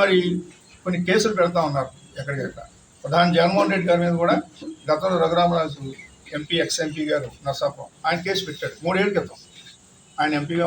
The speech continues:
ఉన్నప్పుడు ఢిల్లీలో కూర్చొని ఒక కేసు ఒకటి పెట్టాడు సుప్రీంకోర్టులో. ఆ కేసును కూడా సుప్రీంకోర్టు కొట్టేసింది. అక్కడ ఏం సాక్ష్యాధారాలు లేవు, ఏమీ లేవని ఆ కేసును డిస్మిస్ చేశారు. మళ్ళీ ఇప్పుడు కొత్తగా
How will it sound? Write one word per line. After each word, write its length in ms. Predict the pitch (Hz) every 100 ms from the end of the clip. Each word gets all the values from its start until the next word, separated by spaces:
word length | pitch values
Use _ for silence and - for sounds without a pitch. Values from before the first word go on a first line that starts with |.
| 156
ఉన్నప్పుడు 300 | 156 156 208 - - - _ 147
ఢిల్లీలో 300 | 160 175 170
కూర్చొని 320 | 156 175 202 208 160 - - -
ఒక 80 | 143
కేసు 160 | 202 214
ఒకటి 120 | 180 175
పెట్టాడు 240 | 147 165 151
సుప్రీంకోర్టులో. 520 | 156 160 151 139 - - - - - - - _ - - 151
ఆ 20 | 165 -
కేసును 260 | 202 226 220
కూడా 120 | 208 226 -
సుప్రీంకోర్టు 400 | 233 202 196 -
కొట్టేసింది. 400 | 170 190 196 180 - - - - - - - -
అక్కడ 140 | 151 180 190
ఏం 60 | 180
సాక్ష్యాధారాలు 560 | 165 - 170 170 165 156
లేవు, 120 | 170 151
ఏమీ 120 | 156 156
లేవని 260 | 156 - - - - -
ఆ 40 | - -
కేసును 300 | 202 - 190
డిస్మిస్ 280 | 170 208 - 170
చేశారు. 320 | - - - - - - - - - - - -
మళ్ళీ 160 | 220 262
ఇప్పుడు 200 | - 247 220
కొత్తగా 300 | 185 196